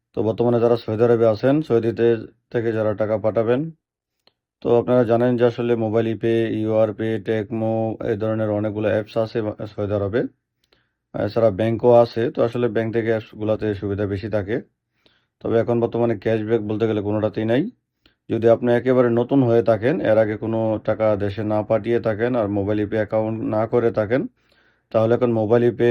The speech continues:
অ্যাকাউন্ট করে আমি এখানে একটা প্রোমো কোড দিচ্ছি।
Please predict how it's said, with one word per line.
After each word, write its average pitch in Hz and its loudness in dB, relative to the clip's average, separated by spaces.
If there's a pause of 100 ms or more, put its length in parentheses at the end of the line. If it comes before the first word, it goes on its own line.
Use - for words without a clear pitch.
অ্যাকাউন্ট 117 2
করে 117 2 (220)
আমি 113 -4
এখানে 113 0
একটা 113 -2
প্রোমো 113 -2
কোড 120 0
দিচ্ছি। 117 -4